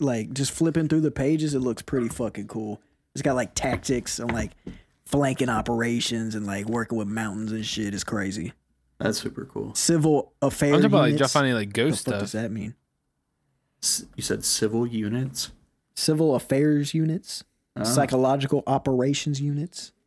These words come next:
Speaker 2: What if, like, the civil affairs unit is, like, people you send out to try to, like, communicate with? Or, well, I guess you wouldn't really be <laughs> communicating in war. You'd just be blasting.
Speaker 1: <laughs>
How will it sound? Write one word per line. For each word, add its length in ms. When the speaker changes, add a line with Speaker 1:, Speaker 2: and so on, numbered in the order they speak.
Speaker 2:
What 140
if, 80
like, 140
the 100
civil 320
affairs 480
unit 300
is, 160
like, 200
people 240
you 120
send 260
out 160
to 100
try 220
to, 80
like, 240
communicate 640
with? 300
Or, 120
well, 100
I 80
guess 180
you 60
wouldn't 220
really 180
be 140
<laughs> 20
communicating 880
in 140
war. 180
You'd 200
just 220
be 240
blasting. 760
Speaker 1:
<laughs> 320